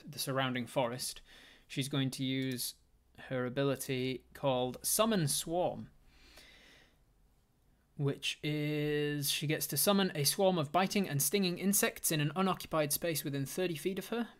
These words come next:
The swarm will use the stat block of Mel's Militia, which improves as Mel levels up. It obeys only Mel's commands, no action required. It lasts for one minute or until it reduces to zero hit points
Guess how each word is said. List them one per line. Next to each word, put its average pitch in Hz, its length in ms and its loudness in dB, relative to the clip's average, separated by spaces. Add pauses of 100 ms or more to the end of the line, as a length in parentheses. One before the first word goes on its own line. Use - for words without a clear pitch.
(140)
The 147 100 -2
swarm 156 360 0
will 147 160 2
use 147 220 2
the 147 40 -10
stat - 280 -2
block 156 280 0
of 139 220 0
Mel's 156 320 0
Militia, 151 460 -4 (200)
which - 380 -14
improves 127 460 -6
as 120 100 -8
Mel 123 240 -6
levels 117 300 -8
up. - 200 -14 (1700)
It 139 180 -6
obeys 143 400 4
only 180 240 2
Mel's 165 260 2
commands, 185 540 0
no 143 140 2
action 143 260 -2
required. 196 540 2
It 123 100 -8
lasts 143 260 -2
for 147 120 -4
one 170 200 0
minute 165 300 0
or 170 180 0
until 160 280 0
it - 80 -6
reduces 143 420 -4
to 131 100 -6
zero 131 280 -2
hit - 180 -8
points - 400 -4